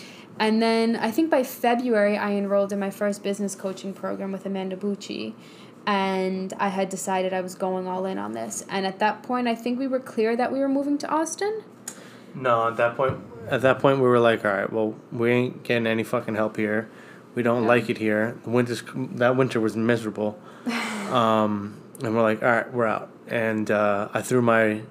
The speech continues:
Speaker 2: resume out across the entire country to mainly hot areas, wanting to stay with Orange Theory. And as I did that, uh, within about five hours, Austin, the people from here from, in Austin were like, "Hey, uh, what does it take for you to get,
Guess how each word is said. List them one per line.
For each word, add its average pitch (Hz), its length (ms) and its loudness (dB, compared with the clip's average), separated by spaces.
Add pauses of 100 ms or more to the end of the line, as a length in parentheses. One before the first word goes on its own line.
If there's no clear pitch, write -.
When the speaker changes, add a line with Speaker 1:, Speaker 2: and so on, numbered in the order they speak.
(120)
Speaker 2:
resume 113 800 2 (640)
out 123 160 6
across 120 380 2
the 117 60 -2
entire 107 280 -2
country 151 460 2
to 123 160 -2
mainly 113 480 4
hot 113 400 0
areas, 160 680 0 (460)
wanting 113 300 6
to 117 60 -4
stay 117 200 2
with 110 200 2
Orange 117 340 2
Theory. 160 360 4 (500)
And 107 800 2
as 117 260 2
I 107 120 4
did 120 240 0
that, 135 320 4 (100)
uh, 110 340 2
within 110 300 0
about 107 260 2
five 110 320 2
hours, 107 460 2 (500)
Austin, 113 800 -2
the 131 220 0 (160)
people 123 240 0
from 117 260 -2
here 117 160 0
from, 117 140 -6
in 120 100 -2
Austin 113 400 0
were 110 140 2
like, 110 220 2
"Hey, 190 340 6
uh, 123 420 6
what 143 140 2
does 214 100 2
it 214 60 -8
take 226 180 0
for - 80 -6
you 196 80 4
to 175 60 0
get, 156 160 2